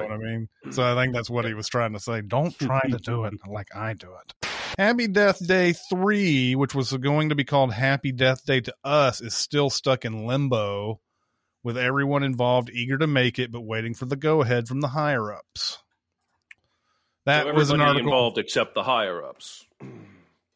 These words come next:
Speaker 1: Yes, for the,
Speaker 2: Right.
Speaker 1: so that's an article from December.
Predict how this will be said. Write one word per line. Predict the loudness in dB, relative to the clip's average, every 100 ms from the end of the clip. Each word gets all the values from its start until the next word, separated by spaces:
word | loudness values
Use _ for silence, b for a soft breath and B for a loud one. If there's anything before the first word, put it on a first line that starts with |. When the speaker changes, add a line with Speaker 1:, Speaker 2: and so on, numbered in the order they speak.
| -4
Speaker 1:
Yes, | -4 -4 -6 -4
for | -2 0
the, | 2 2
Speaker 2:
Right. | 2
Speaker 1:
so | 0
that's | 2 2
an | 2
article | 2 2 0 0
from | 0 -2
December. | -2 0 2 2 -2 -8